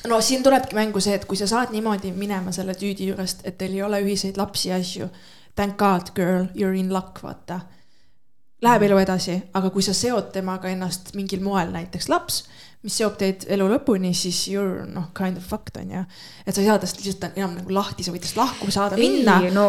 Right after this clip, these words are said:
Speaker 1: aga laps seob teid ikkagi.
Speaker 2: No jaa, siis lihtsalt on rollid, isa ja ema, ja siis tulebki piirid paika panna, et seal on ka alati
Speaker 1: No
Speaker 2: võimalus
Speaker 1: siis
Speaker 2: abi
Speaker 1: on see,
Speaker 2: küsida.
Speaker 1: et maksa alimente, aga guess what? Money pole.
Speaker 2: No siis
Speaker 1: Aga tead,
Speaker 2: maksab
Speaker 1: milleks raha on või?
Speaker 2: Riik maksab.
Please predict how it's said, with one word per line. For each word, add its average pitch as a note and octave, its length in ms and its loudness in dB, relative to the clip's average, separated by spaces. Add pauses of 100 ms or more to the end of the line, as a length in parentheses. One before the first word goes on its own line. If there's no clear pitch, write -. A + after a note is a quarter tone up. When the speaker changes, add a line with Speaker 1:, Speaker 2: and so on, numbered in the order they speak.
Speaker 1:
aga G3+ 240 6
laps G#3+ 320 4
seob G3+ 240 4
teid F3 180 -2
ikkagi. F3 520 -6 (180)
Speaker 2:
No G#3+ 160 2
jaa, A#3+ 300 6
siis F#3+ 260 2
lihtsalt G#3+ 400 4
on A3 120 8
rollid, A#3+ 500 6 (160)
isa G#3 380 2
ja G3+ 120 4
ema, B3+ 380 4
ja F#3 300 4
siis F#3 260 -2
tulebki G#3 360 2
piirid F#3 380 2
paika B3 260 2
panna, E3 380 -4
et E3 160 -4
seal F#3 240 0
on F#3 80 0
ka G3 140 2
alati F3+ 180 0
Speaker 1:
No F3 60 2
Speaker 2:
võimalus G#3 260 2
Speaker 1:
siis C#4+ 80 6
Speaker 2:
abi C#4+ 80 10
Speaker 1:
on B3+ 80 4
see, C4+ 160 10
Speaker 2:
küsida. G#3+ 320 4
Speaker 1:
et G#3+ 80 2
maksa A#3 260 4
alimente, F#3+ 540 2
aga F3+ 200 0
guess G3 260 -2
what? G3 320 0 (160)
Money G3 360 2
pole. F#3 280 2 (440)
Speaker 2:
No F#3+ 200 -6
siis F3+ 120 -6
Speaker 1:
Aga G#3 120 4
tead, A#3+ 160 6
Speaker 2:
maksab G#3+ 80 2
Speaker 1:
milleks G3 260 0
raha G#3 220 2
on G3 100 -8
või? F3+ 180 -4
Speaker 2:
Riik A3 300 2
maksab. F#3+ 320 -8